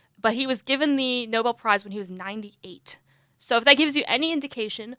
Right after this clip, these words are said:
optical tweezers were actually around way longer before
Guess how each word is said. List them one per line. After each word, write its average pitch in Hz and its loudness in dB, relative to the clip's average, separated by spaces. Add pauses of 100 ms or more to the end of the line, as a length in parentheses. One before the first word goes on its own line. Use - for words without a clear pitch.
(220)
optical 285 -4
tweezers 262 -4
were 226 -6
actually 220 -6
around 196 -2 (320)
way 214 -4 (240)
longer 208 0
before 196 -8